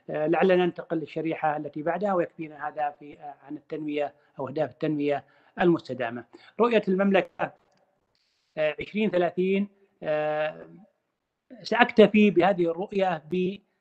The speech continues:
بعبارتين هامتين. الأولى من خادم الحرمين الشريفين تعكس هذه الرؤية، فخادم الحرمين الشريفين استهل رؤية المملكة عشرين ثلاثين بقوله: "هدفي الأول أن تكون بلادنا نموذجًا ناجحًا ورائدًا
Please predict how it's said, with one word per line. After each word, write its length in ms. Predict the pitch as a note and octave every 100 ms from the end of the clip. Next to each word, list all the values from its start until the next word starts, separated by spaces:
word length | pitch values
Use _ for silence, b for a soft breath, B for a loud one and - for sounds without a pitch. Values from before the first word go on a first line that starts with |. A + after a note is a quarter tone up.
| _ -
بعبارتين 1040 | D#3 D3+ D#3 G3+ G3 F#3 F#3+ G3+ G3 F#3+
هامتين. 1040 | D#3+ G3 G3 F#3 F3 - G3 G3 F#3+ F#3 - _ _
الأولى 640 | E3 F3 G3+ G3+ F#3+ F#3 F3
من 180 | E3+
خادم 300 | - F#3+ F3+
الحرمين 400 | F3 - E3 E3+
الشريفين 680 | D#3+ - D#3 D3+ F3+ F3+ E3+
تعكس 460 | F3+ D#3 - C#3+ E3
هذه 140 | E3 D3
الرؤية، 460 | D3 E3 D#3+ D3+ - b b b E3+ C#3+ -
فخادم 960 | D#3+ D#3 - E3 D3+ D3 - E3+ D#3+
الحرمين 360 | D#3+ D3+ D3+ D3
الشريفين 920 | C#3 - D3+ E3+ C#3+ D#3 E3 E3+ F3 B B B
استهل 440 | - - F3 A3 F#3
رؤية 180 | E3 E3+
المملكة 480 | E3+ E3+ E3 D#3+ D#3
عشرين 260 | C#3+ E3 D#3+
ثلاثين 480 | D#3 D3 E3+ D#3+ D#3
بقوله: 640 | - D#3+ D#3 D3 D#3+ D3+ b b
"هدفي 320 | D#3+ E3+ D#3
الأول 440 | - E3 D#3+ D#3+ E3
أن 80 | D3
تكون 360 | D3 E3 D#3+
بلادنا 480 | D3 D3+ D3+ D3+ D3+
نموذجًا 500 | D3 E3 G#3 G#3 G3+
ناجحًا 540 | F#3 F3+ E3 D3+ -
ورائدًا 540 | D#3+ D3+ D#3 E3 D#3